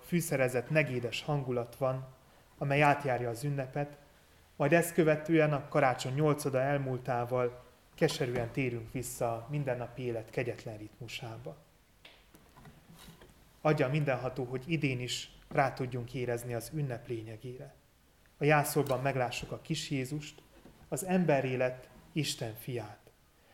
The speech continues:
És ha megláttuk őt, feltétlenül mutassuk meg azoknak is, akiken úgy látjuk, hogy még nem sikerült találkozniuk vele.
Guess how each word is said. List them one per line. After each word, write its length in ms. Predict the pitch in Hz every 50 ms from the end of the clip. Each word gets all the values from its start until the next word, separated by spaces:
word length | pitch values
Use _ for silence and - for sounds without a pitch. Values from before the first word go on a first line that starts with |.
| - - - -
És 160 | - - -
ha 80 | - 151
megláttuk 640 | 147 165 170 156 160 151 151 151 - 160 147 - -
őt, 300 | 135 131 123 - - - - _ _ _ _ _ _ _ _
feltétlenül 680 | - - 160 139 - - 127 117 - 123 117 123 120
mutassuk 520 | 127 147 156 151 143 123 - - - - -
meg 140 | 120 120 -
azoknak 540 | 165 160 147 139 131 120 - 127 117 - -
is, 280 | 135 120 - - - - _ _ _ _ _ _ _ _ _ -
akiken 420 | 175 156 - 165 147 156 135 131
úgy 140 | 131 127 120
látjuk, 480 | 120 110 113 - - - 117 - - - - _ _
hogy 160 | - - 131 123
még 160 | 120 117 117
nem 160 | 139 131 120
sikerült 460 | - - - - - 113 110 104 101
találkozniuk 840 | - 123 113 107 101 104 - - 123 113 - 127 110 101 110 - -
vele. 260 | - 143 160 - -